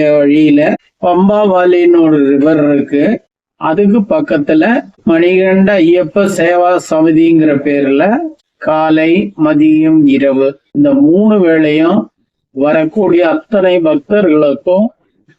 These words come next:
அன்னம் கொடுக்கக்கூடிய பாக்கியத்தை இறைவன் கொடுத்திருக்காரு. மிக தாழ்மையோடு பணிவன்போடு உங்ககிட்ட நான் சொல்ல விரும்புவது,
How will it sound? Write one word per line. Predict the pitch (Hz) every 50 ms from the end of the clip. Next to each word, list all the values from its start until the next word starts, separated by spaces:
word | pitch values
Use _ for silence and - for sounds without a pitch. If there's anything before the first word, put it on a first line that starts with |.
| _
அன்னம் | 311 311 156 156 160 156 156
கொடுக்கக்கூடிய | 147 143 143 143 143 151 147 135 135 147 139 143 139 135
பாக்கியத்தை | 135 139 139 143 147 147 147 147 143 147 156 151 147
இறைவன் | 139 139 143 143 143 143 139 131
கொடுத்திருக்காரு. | - - 214 214 - 139 135 - - - 139 135 135 131 135 135 147 185 185 175 175 180 _ _ _ _ _ _ 180 185 190 185 170 170 _ 170 - 165 160 - - 165 160 156
மிக | 147 151 190 185 - - -
தாழ்மையோடு | 190 165 165 175 180 196 196 196 208 202 202 190 180 180 180 175 175 185 202 226 - - - - _ _ _ - - - - _ -
பணிவன்போடு | 330 320 156 160 170 175 175 180 185 185 175 175 180 180 190 190 190 196 214 - - - _ _ _ _ _ _ _ _ 170
உங்ககிட்ட | 160 156 156 156 156 156 151 127 151 147 143 143
நான் | 147 143 143 135 131 -
சொல்ல | 156 156 160 170 180 175
விரும்புவது, | 156 147 151 175 175 175 175 175 170 160 147 139 143 139